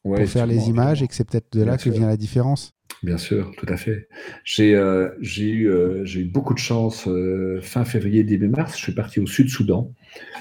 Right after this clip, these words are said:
Speaker 1: Aller de, j'étais dans la tribu des Mundari, euh, qui ont ces, ces cattle camps, c'est ces membres de camps de bétail. Euh, et bon, il y a, il y a pas encore grand monde qui, qui va au, au Sud-Soudan.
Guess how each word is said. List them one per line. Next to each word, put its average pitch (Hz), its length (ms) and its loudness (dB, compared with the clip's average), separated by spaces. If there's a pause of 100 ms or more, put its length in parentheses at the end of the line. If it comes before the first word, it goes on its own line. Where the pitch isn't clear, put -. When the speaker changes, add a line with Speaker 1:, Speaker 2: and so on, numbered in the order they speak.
(220)
Speaker 1:
Aller 92 240 4
de, 87 240 0
j'étais 87 260 -8
dans 95 100 0
la 87 60 -2
tribu 101 320 -2
des 92 120 2
Mundari, 101 640 4
euh, 85 200 0
qui - 140 -10
ont 87 120 -4
ces, 85 340 -8
ces - 200 -10
cattle 92 520 2
camps, 95 280 2 (260)
c'est - 140 -6
ces 87 320 0
membres 101 240 4
de 87 60 0
camps 107 280 2
de 87 60 4
bétail. 98 500 -2 (680)
Euh, 92 380 2
et 90 60 -2
bon, 95 180 2
il 90 60 4
y - 20 4
a, 85 260 0
il 98 40 -8
y - 20 -6
a - 40 -8
pas 101 100 -2
encore 95 240 -2
grand 104 180 2
monde 117 260 4
qui, 98 500 -4
qui - 180 -4
va 92 260 0
au, 87 400 -2
au 101 80 -2
Sud-Soudan. 117 680 -6